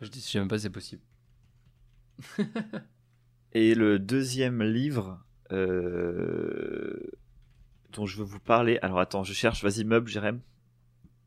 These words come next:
Speaker 1: Ouais, alors là, je, pour tout vous dire, je suis en train d'écrire sur mon petit carnet. J'ai écrit P D F dans le site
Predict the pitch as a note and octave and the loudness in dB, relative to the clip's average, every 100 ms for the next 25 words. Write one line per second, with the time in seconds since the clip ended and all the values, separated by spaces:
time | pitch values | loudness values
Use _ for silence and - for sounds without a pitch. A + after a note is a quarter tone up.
0 | _ _ _ _ _ _ _ B2+ C3+ D3+ | _ _ _ _ _ _ _ -4 -2 -2
1 | - D#3+ A2 A2+ C3+ B2 A#2+ A#2 A2 G#2+ | -6 0 4 4 2 0 -2 -2 0 0
2 | A2+ - - C#3+ C#3 C3 D3+ C#3 A2+ - | 0 0 -2 4 4 4 0 -2 -4 -2
3 | C3 B2 B2+ - C#3 - A2+ G#2+ A#2 - | 0 0 -2 -2 -4 -2 -4 -4 -6 -2
4 | A#2+ A#2+ C3 A2+ G#2+ - B2 C3 B2+ B2+ | 0 0 -2 -2 -4 -6 -6 -4 0 0
5 | C3 C3+ B2 A2+ A2 G#2+ - C3+ - | 0 -4 -4 -2 -2 -4 -6 -8 -10